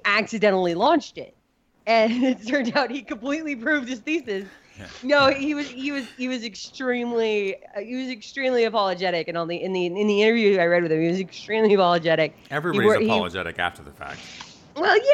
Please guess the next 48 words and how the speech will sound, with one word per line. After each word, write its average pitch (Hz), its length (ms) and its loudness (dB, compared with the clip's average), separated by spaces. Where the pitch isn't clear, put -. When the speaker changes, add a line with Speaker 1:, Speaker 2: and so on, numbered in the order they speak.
Speaker 1:
yeah, 269 220 4
but, 240 200 -6
like, 254 520 -2
I, - 220 -2
I 320 40 0
seriously 277 400 -8
th-, 220 240 -4
don't 208 200 -4
think 208 120 -6
he 202 80 -12
meant 180 200 -6
to 180 100 -10
launch 165 320 -4
it 156 140 -4
in 202 220 -2
the 190 120 -4
real 170 240 0
world. 156 360 -4
But 240 120 6
it 254 160 8
ended 285 200 2
up 240 200 2
proving 269 320 0
his 196 120 -2
thesis 220 440 0
of, 185 100 -8
like, 208 180 0
yes, - 240 0
if 220 120 0
you 247 160 -2
make 240 280 2
a 233 60 -10
convincing 196 500 -2
enough 220 220 2
oauth 180 380 2
two 180 180 -4
screen, 277 520 0
like, 190 420 2
the 254 80 4
only 339 140 6
reason 294 220 2
I 226 140 4
caught 202 220 4
it 180 100 0
was 196 120 -2
I 190 100 0
saw 185 320 2
the, 165 500 -2